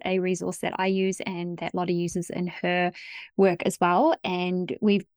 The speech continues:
just hit it off, and we have been connected ever since. We catch up all the time. And I knew when I started Lead with Less podcast that she was absolutely one of the people that I wanted to talk to.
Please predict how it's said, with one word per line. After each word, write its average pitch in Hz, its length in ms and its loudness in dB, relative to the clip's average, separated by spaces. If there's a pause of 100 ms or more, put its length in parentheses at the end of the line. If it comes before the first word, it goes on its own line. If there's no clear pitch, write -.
just - 220 -6
hit 226 220 2
it 202 100 4
off, 170 260 0
and 180 220 -6
we 175 180 -2
have 175 220 -6
been 170 260 -2
connected - 420 -4
ever 165 180 -4
since. - 440 -6
We 175 220 4
catch - 280 -4
up 180 120 -2
all 170 100 0
the 185 80 -2
time. 277 480 2 (380)
And 190 440 0 (200)
I 202 160 0
knew 196 380 2
when 180 160 -4
I 175 240 -6
started 170 380 -4
Lead 170 140 0
with 180 160 -10
Less 170 220 -4
podcast 160 560 -6
that - 120 -4
she 180 220 -2
was 170 240 -4 (340)
absolutely 175 760 0
one 165 260 -4
of 170 160 -4
the 160 80 -4
people 165 360 -4
that 156 120 -4
I 151 60 0
wanted 151 240 -2
to - 100 -12
talk - 220 -8
to. - 240 -2